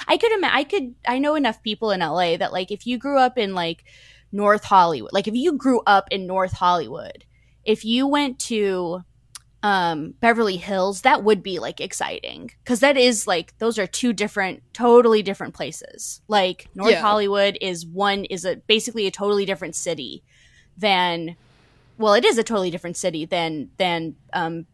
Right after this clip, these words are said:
Speaker 1: not Beverly Hills, but, like, Rodeo Drive. That would be exciting. I would get that. But she grew up in,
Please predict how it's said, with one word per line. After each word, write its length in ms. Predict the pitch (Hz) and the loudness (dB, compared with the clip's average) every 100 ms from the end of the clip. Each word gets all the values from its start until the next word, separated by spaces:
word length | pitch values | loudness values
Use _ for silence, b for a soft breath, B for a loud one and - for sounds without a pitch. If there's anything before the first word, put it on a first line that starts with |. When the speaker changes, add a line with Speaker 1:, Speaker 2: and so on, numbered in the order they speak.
| _ | _
Speaker 1:
not 220 | 247 254 | 4 6
Beverly 240 | 254 214 196 | 6 4 0
Hills, 160 | 190 | -2
but, 100 | 208 | -4
like, 140 | 202 214 | -4 -4
Rodeo 320 | 196 196 175 | -2 0 0
Drive. 460 | 175 135 71 - - | -2 -2 -4 -10 4
That 180 | 254 277 | 6 8
would 180 | 226 180 | 6 4
be 160 | 180 | -4
exciting. 500 | 170 - 135 120 80 | -6 -4 -4 -4 -4
I 100 | 196 | -2
would 180 | 196 185 | -2 -2
get 200 | 175 170 | -6 -4
that. 180 | 160 139 | -6 -2
But 100 | 226 | -2
she 160 | - 359 | 0 2
grew 120 | 508 | 4
up 80 | 480 | 4
in, 100 | 453 | 2